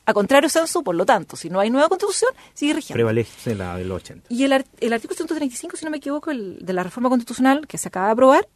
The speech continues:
Speaker 1: establece lo mismo. Establece, miren, la Constitución del ochenta sigue vigente y, por lo tanto, la convención, el órgano constituyente, tendrá que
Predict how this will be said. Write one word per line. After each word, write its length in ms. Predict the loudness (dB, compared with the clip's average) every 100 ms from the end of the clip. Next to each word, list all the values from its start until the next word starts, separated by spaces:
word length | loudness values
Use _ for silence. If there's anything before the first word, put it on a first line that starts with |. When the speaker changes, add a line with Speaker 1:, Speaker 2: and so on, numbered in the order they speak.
| -6
Speaker 1:
establece 460 | 0 4 4 6
lo 80 | 6
mismo. 380 | 6 4 -2 -8 -8
Establece, 320 | -4 -2 4
miren, 240 | 4 2 -4 -10
la 160 | -6 -6
Constitución 340 | -6 -6 -2
del 120 | -2
ochenta 300 | -2 -2 -2
sigue 300 | -4 -4 -4
vigente 640 | -4 -2 -2 -4 -6 -12 -14 -16 -20 -20 -10
y, 100 | -4
por 140 | -2
lo 100 | 0
tanto, 440 | 0 0 -2 -6 -6
la 240 | -4 -4
convención, 640 | -4 -4 -4 -6 -4 -4
el 80 | -2
órgano 300 | -2 -2 -2
constituyente, 560 | -4 -6 -4 -2 -2 -4
tendrá 320 | -6 -2 -2
que 180 | 0